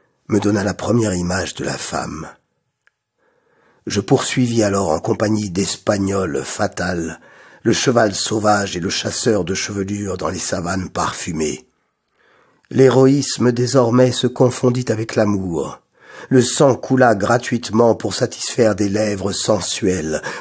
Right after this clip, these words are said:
pour provoquer le tressaillement de seins réguliers. La solitude où je vivais se confondit avec les grandes solitudes naturelles où il n'y a place que pour l'image de la passion.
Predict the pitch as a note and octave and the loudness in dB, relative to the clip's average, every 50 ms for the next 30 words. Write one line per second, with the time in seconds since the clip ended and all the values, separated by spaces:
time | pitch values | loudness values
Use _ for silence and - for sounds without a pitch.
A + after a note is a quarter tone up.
0 | - - - A2+ - - C3 B2+ B2+ B2+ B2+ - - B2 A#2 G#2+ G2+ - - B2+ | -2 0 0 0 2 0 2 4 4 4 2 2 2 2 2 2 -2 -2 -2 -2
1 | A2+ - - A#2 A2 A2 G#2+ G#2+ A2+ A2 G#2 G#2 G#2+ G2 - - - - G#2+ G2 | -2 0 2 4 4 4 4 4 4 4 2 0 -2 -2 -2 -4 -4 -2 -2 -2
2 | F#2+ F#2+ F2+ G2+ G2 G#2 G2+ F#2+ G2+ G2+ F#2 E2 E2 E2+ E2 D2+ - _ _ _ | -2 -4 -4 -4 -4 -6 -6 -8 -8 -8 -8 -8 -8 -6 -8 -8 -10 _ _ _
3 | _ _ _ _ _ _ _ _ _ _ _ _ _ _ _ _ _ _ _ _ | _ _ _ _ _ _ _ _ _ _ _ _ _ _ _ _ _ _ _ _
4 | _ _ _ _ _ _ _ - A#2+ B2+ B2 - - C#3 C3 C3+ C3 - - D#3+ | _ _ _ _ _ _ _ 0 2 2 2 4 2 2 2 2 0 2 0 0
5 | D3 C3 B2+ A#2+ A#2 B2 A#2 A2+ A#2+ B2 A#2+ C3+ D3 C#3+ - - B2 A2+ - - | 2 2 0 2 4 4 4 4 2 2 4 4 4 4 4 2 0 0 4 4
6 | B2 A2 - - - B2 A#2 A#2 A#2 C3 B2 A2+ G2 G#2 G#2 - A2 A2 G#2+ G#2 | 4 4 4 0 2 2 2 4 4 2 2 2 2 2 -2 -2 -2 -2 0 0
7 | - - A#2 C3+ C3+ A#2+ A2+ G#2 F#2+ F2+ - - - B2+ B2 B2 A2+ - - - | 2 2 4 4 4 2 2 0 -2 -2 0 2 2 2 2 0 -6 -4 -2 -2
8 | A#2 A2 - - A2 B2 A#2+ A#2+ - - A#2+ G2+ F#2+ G#2 A2 A2 A2 A2 - - | -2 -2 0 2 2 2 2 2 0 -2 -2 0 0 0 0 0 0 -2 -2 -4
9 | - - - - - C3 C3 B2+ C3 C3 A#2+ A#2+ - - B2+ C3+ A#2+ G2 - - | -10 -12 -14 -2 0 2 4 6 8 8 6 6 4 2 2 2 4 2 0 -2
10 | - A#2+ F#2+ - - A2 G2+ G#2 A2 A2 A2 G#2+ A2 A2+ A2 F#2+ G2 - G2 F#2+ | -2 -4 -2 0 0 2 2 2 2 2 4 4 4 4 2 0 -2 -4 -4 -4
11 | F#2+ - - G#2+ G2 - - - - F#2 F2 | -4 -4 -4 -4 -4 -2 -4 -4 -4 -4 -4